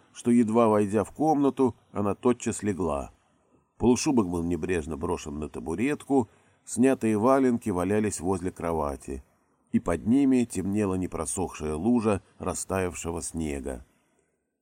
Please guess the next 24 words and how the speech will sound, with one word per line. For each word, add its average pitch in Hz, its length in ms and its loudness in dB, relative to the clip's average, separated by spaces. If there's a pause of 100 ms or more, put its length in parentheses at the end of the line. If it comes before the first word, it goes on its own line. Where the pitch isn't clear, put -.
(140)
Волосы 110 460 4
Мерцаловой 127 680 2
выбились 104 540 0
из 73 80 -12
прически 113 760 0 (280)
и 113 140 2
небрежными 95 720 0
прядями 110 580 0
свисали 85 560 -6
с - 80 -14
подушки. 69 720 -6 (760)
«Тебе 110 260 4
плохо?» 123 480 0 (460)
участливо 90 500 -4
спросила 87 480 -6
Софья, 113 500 0 (320)
подходя 90 420 -4
ближе. 76 480 -6 (540)
«Может, 120 360 4
нужно 135 320 2
чего-нибудь? 80 640 -6 (280)
Я 113 140 2
пошлю 123 340 0
Марфу». 98 480 -2